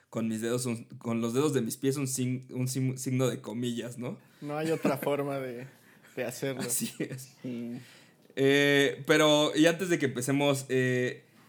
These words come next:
Speaker 1: me gustaría saber qué de este anime les gustó. Ya ve, ah, tiene un cierto parecido en la animación con esta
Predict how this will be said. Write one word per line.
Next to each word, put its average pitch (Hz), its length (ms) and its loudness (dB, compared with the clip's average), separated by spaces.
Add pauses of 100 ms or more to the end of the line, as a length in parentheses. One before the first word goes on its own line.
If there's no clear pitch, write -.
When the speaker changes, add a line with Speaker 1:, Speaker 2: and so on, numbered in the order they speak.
(400)
Speaker 1:
me 143 140 4
gustaría 147 320 2
saber 170 440 2
qué 165 480 -2
de 131 200 6
este 135 280 0
anime 143 460 0
les 127 240 0
gustó. 113 560 -6
Ya 139 180 2
ve, 147 380 -4 (380)
ah, 147 240 0
tiene 185 180 0
un 208 120 -2 (120)
cierto 175 460 -4
parecido 131 400 -2
en 165 60 -4
la 135 40 -2
animación 123 520 -4
con 123 260 -4
esta 123 600 -6